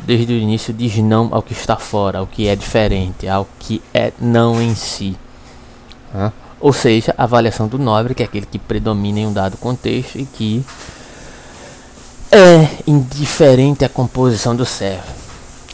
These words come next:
E aí, prosseguindo, age e cresce espontaneamente e que busca seu oposto apenas para se afirmar com mais gratidão e triunfo.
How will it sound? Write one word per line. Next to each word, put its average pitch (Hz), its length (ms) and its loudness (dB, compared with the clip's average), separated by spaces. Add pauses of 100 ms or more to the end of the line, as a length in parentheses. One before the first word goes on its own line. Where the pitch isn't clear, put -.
E 127 80 -2
aí, 123 140 4
prosseguindo, 104 640 -2 (100)
age 131 480 2
e 120 60 -2
cresce 123 520 0
espontaneamente 107 1300 -2 (720)
e 117 140 -10
que - 180 0
busca 117 480 0
seu 127 240 0
oposto 110 380 -2
apenas 120 320 -2
para 127 180 0
se - 100 -2
afirmar 113 460 -2
com - 140 -4
mais 113 260 -2
gratidão 117 480 2
e 120 80 0
triunfo. 110 640 -2